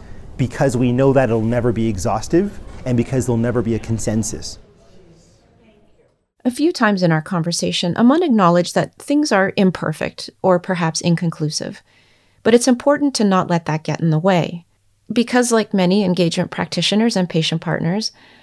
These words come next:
Speaker 2: Aman believes in the fundamental rightness of engagement. And Emily, I don't know if you've encountered this before, but there's something about this evaluation discussion for people who are really and truly enthusiastic about engagement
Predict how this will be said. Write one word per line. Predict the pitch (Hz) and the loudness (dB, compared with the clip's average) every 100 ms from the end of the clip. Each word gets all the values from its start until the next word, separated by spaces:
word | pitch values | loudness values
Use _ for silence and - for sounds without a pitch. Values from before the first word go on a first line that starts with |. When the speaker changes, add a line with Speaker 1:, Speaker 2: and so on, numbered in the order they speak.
| _ _ _ _ 240 | _ _ _ _ 6
Speaker 2:
Aman | 240 254 254 | 8 8 6
believes | 233 170 202 208 | 4 2 0 0
in | 196 | 0
the | 190 | 0
fundamental | - 180 190 175 180 190 175 | 2 2 4 2 2 -2 0
rightness | 180 240 - 170 - | 0 2 -2 -4 -8
of | - 170 | -2 0
engagement. | 180 208 214 - - - _ _ _ _ _ _ _ _ _ _ _ _ _ - | 2 2 0 -2 -6 -8 _ _ _ _ _ _ _ _ _ _ _ _ _ -2
And | 220 208 | 0 2
Emily, | 226 220 214 | 4 6 6
I | 214 | 4
don't | 233 269 | 6 6
know | 226 | 4
if | 214 | 2
you've | 185 | 0
encountered | 180 - 175 170 175 | 0 0 -2 -2 -2
this | 170 | -4
before, | - 175 - - - - _ - | -6 -8 -4 -2 -2 -6 _ -2
but | 240 | 0
there's | 247 240 | 2 2
something | 302 330 330 | 0 0 0
about | 262 202 | 2 0
this | - 185 | 0 -4
evaluation | 185 175 170 170 160 170 - | -2 0 2 2 2 2 0
discussion | 180 175 - 170 - - | 0 -2 -2 -4 -2 -4
for | 175 - 185 170 - | -4 0 0 0 -6
people | - 196 190 | -8 -4 -4
who | - 196 180 | -2 -2 0
are | 185 175 - _ - | 0 -2 -4 _ -2
really | 220 226 214 190 | 2 4 4 2
and | - 170 | 2 0
truly | - 196 185 | 2 2 4
enthusiastic | 175 170 175 175 175 196 - - | 2 0 0 2 2 2 0 -6
about | 175 170 | -2 0
engagement | 170 170 165 175 175 160 | 0 0 -4 -2 -4 -4